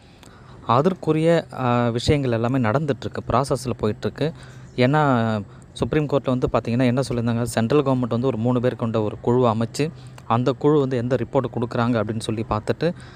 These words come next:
அந்த ரிப்போர்ட்டின் படி தான் அடுத்தடுத்த நடவடிக்கைகள் எடுப்பாங்க. இப்போதைக்கு வந்து அந்த ரிப்போர்ட் நமக்கு வந்து, ஆ, ஜனவரி செகண்ட் வீக் அப்புறம் தான் நமக்கு தெரிய வரும் அப்படின்னு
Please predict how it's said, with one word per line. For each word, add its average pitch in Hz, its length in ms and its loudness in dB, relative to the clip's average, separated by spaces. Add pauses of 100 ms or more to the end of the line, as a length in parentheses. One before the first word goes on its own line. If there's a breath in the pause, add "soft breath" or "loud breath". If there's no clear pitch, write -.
(280 loud breath)
அந்த 143 320 2
ரிப்போர்ட்டின் 135 440 0
படி 113 160 0
தான் 160 280 -2
அடுத்தடுத்த 120 460 0
நடவடிக்கைகள் 110 560 0
எடுப்பாங்க. 101 480 -2 (640 loud breath)
இப்போதைக்கு 165 480 2
வந்து 147 180 0
அந்த 131 160 0
ரிப்போர்ட் 120 280 -4
நமக்கு 120 280 -2
வந்து, 127 280 0 (540 loud breath)
ஆ, 117 260 2
ஜனவரி 156 600 2
செகண்ட் 165 260 2
வீக் 156 200 -4
அப்புறம் 127 280 -2
தான் 143 100 -2
நமக்கு 117 220 -2
தெரிய 123 280 2
வரும் 117 280 2
அப்படின்னு 117 160 -2